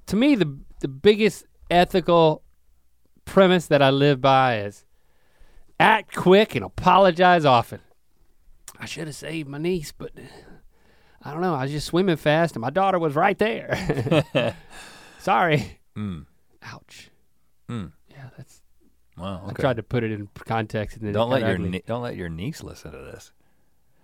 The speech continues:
Speaker 2: <sighs> Do you have a niece?
Speaker 1: I don't have a niece.
Speaker 2: No.
Speaker 1: I got nervous. I was almost gonna say, "I don't have a niece," and I'm like, "Hold on, do I have a niece?" <laughs> I have a half niece.
Speaker 2: Um, okay.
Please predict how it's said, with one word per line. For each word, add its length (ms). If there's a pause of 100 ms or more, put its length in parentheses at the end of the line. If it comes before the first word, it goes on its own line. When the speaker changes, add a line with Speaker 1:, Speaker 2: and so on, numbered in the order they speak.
(760)
Speaker 2:
<sighs> 0 (560)
Do 80
you 40
have 100
a 20
niece? 280 (440)
Speaker 1:
I 80
don't 160
have 140
a 20
niece. 340
Speaker 2:
No. 200 (360)
Speaker 1:
I 80
got 200
nervous. 560 (260)
I 140
was 120
almost 260
gonna 100
say, 140
"I 80
don't 120
have 160
a 40
niece," 220
and 60
I'm 80
like, 240
"Hold 160
on, 140
do 180
I 80
have 200
a 40
niece?" 380 (1500)
<laughs> 20 (1160)
I 60
have 140
a 40
half 320
niece. 400 (1700)
Speaker 2:
Um, 460 (440)
okay. 360